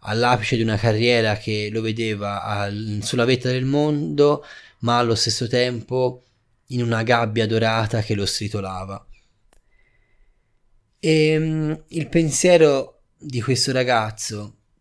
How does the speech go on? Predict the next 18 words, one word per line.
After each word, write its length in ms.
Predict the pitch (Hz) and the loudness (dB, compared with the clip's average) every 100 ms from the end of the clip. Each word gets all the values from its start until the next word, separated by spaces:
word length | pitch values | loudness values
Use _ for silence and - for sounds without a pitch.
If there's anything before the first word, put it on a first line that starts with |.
| _ _ | _ _
che 180 | 131 127 | -4 0
racconta 520 | 123 123 156 156 147 | 0 2 2 2 0
più 160 | - 135 | -2 -4
volte 440 | 135 151 131 113 | 4 4 4 0
il 60 | 110 | -2
suo 140 | 120 | 0
tentativo 640 | 110 113 123 120 143 127 117 | 0 0 0 0 0 0 2
di 100 | 120 | 2
allontanarsi 880 | 113 110 107 110 117 113 110 - 110 | 0 -2 -2 -2 -2 -2 -4 -6 -6
dalla 240 | 107 101 | -6 -6
vita 640 | 107 110 104 107 101 101 | -6 -6 -4 -4 -2 -4
della 240 | 98 104 101 | -4 -4 -2
star 880 | - - 110 107 104 101 101 98 95 - - - - - _ _ | -4 -4 -4 -2 -4 -6 -6 -8 -12 -20 -20 -20 -20 -20 _ _
che 180 | 120 | -4
gira 280 | 107 110 120 | -2 0 2
il 100 | 110 | 2
mondo 440 | 113 117 113 110 104 | 2 2 0 0 0
continuamente, 1040 | 110 110 110 110 117 110 101 104 98 | -2 -2 -2 -2 -2 -2 -4 -6 -10